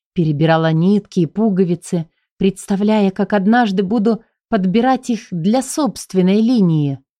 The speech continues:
Увы, все подходит к концу. И рабочая встреча Элмера не исключение. Я с грустью вышла из здания, прощаясь с дружелюбными сотрудниками. Элмер уже стоял у машины.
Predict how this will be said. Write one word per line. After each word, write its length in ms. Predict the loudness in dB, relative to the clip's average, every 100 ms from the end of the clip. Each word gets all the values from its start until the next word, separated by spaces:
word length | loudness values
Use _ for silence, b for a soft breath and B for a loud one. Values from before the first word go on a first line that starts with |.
| _ _ _ _ -8
Увы, 440 | -6 -2 -2 -4 -12 _ _ _
все 320 | -20 -10 -8 -4
подходит 640 | -4 -4 -4 -2 -2 -6
к 180 | -12 -6
концу. 640 | -4 -4 -6 -6 -4 -6 _ _ _ _ _ _ -6
И 80 | -2
рабочая 520 | 0 0 -2 -2 -2
встреча 520 | -2 -2 -2 0 0
Элмера 640 | 2 2 4 2 2 -2 -6 -4
не 180 | 0 0
исключение. 1000 | -2 -4 -4 -4 -4 -2 -2 -2 -4 -8 _ _ _ _ _ _ -6
Я 240 | 0 0
с 80 | 0
грустью 560 | 0 0 -2 -6 -4 0
вышла 380 | -2 -2 0
из 120 | 0 0
здания, 760 | -2 0 2 2 2 0 -4 -4
прощаясь 640 | -4 -2 -2 -2 -2 -6
с 140 | -4
дружелюбными 720 | -2 -2 -2 -2 -2 0 -2
сотрудниками. 1000 | -2 -4 -4 -4 -2 -4 -4 -4 -4 -6 _ _ _ _ _ -4
Элмер 400 | 0 2 2 2
уже 180 | -2 -4
стоял 440 | -2 0 0 0
у 20 |
машины. 640 | 0 -2 -4 -4 -4 -6